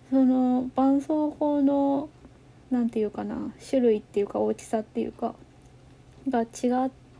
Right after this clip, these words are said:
同じだったら同じ人がなんか、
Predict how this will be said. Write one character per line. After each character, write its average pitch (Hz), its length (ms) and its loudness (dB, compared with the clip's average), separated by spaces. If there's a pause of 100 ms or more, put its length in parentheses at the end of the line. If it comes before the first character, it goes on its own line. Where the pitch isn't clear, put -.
(280)
同 277 260 2
じ 320 140 -4
だ 339 120 0
っ 320 40 -6 (140)
た 262 120 -2
ら 269 300 0
同 214 120 -4 (160)
じ 226 140 0
人 240 220 -2
が 214 100 0
な 208 160 -4
ん 208 60 -10
か、 - 220 -2